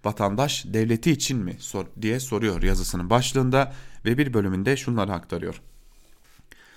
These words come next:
Hızla artan vaka sayıları karşısında herkes devletin başı olarak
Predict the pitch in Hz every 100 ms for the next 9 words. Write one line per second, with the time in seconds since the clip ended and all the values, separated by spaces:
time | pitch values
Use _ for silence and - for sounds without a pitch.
0 | - - 131 135 139 131 143 135 131 147
1 | 151 147 123 117 117 113 127 147 135 143
2 | 143 120 120 120 151 120 - 127 101 127